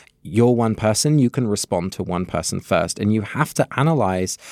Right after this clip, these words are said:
okay, this person has a broken arm or this person's very vocal, but actually this person's hardly breathing, and that's my first priority.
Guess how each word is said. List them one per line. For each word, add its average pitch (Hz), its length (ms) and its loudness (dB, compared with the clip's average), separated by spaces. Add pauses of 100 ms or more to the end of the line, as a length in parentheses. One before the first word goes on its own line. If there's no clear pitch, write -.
(180)
okay, 143 160 4
this 127 120 2
person 131 280 0
has 113 120 0
a 117 40 -2
broken 110 340 0
arm 120 400 0
or 113 80 -2
this 110 140 -2
person's 107 300 -2
very 113 260 2
vocal, 101 600 0 (220)
but 95 100 -2
actually 120 280 0
this 107 160 2
person's 117 380 -2
hardly 95 280 -2
breathing, 117 560 0
and 92 140 0
that's 85 200 0
my 85 120 -2
first - 280 -6
priority. - 560 -4